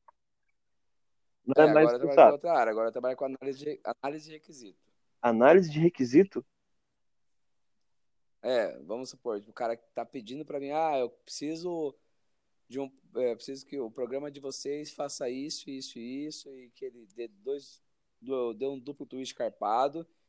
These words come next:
Speaker 2: e que ele consiga fazer o Evandro calar a boca pra deixar os outros falar.
Speaker 1: <laughs>
Speaker 2: Tá bom? Aí eu vou lá, anoto tudo que você quer pro seu sistema e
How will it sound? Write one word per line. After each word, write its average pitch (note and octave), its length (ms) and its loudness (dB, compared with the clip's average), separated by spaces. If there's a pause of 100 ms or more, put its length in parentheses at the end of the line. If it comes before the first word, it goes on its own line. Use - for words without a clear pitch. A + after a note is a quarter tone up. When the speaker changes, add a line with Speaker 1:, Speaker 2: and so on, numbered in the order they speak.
(160)
Speaker 2:
e A2+ 80 -18
que D3 100 -12
ele C#3+ 100 -8
consiga C#3+ 380 -8
fazer C#3 300 -6
o C#3 80 -2
Evandro C3+ 400 -6
calar C#3 260 -2
a B2+ 40 -4
boca B2+ 220 -10
pra B2+ 120 -4
deixar C3+ 160 -10
os C3 60 -8
outros - 180 -12
falar. C3+ 300 -4
Speaker 1:
<laughs> - 640 8
Speaker 2:
Tá A3 420 12
bom? F2 160 -8 (160)
Aí F#2 140 -12
eu G#2 120 -6
vou A#2+ 140 -4
lá, B2+ 180 -2
anoto C#3 480 -6
tudo E3 160 -10
que - 80 -20
você E3+ 260 -6
quer D3+ 160 -4
pro - 80 -10
seu C#3 100 -12
sistema A#2+ 360 -8 (880)
e C#3 40 4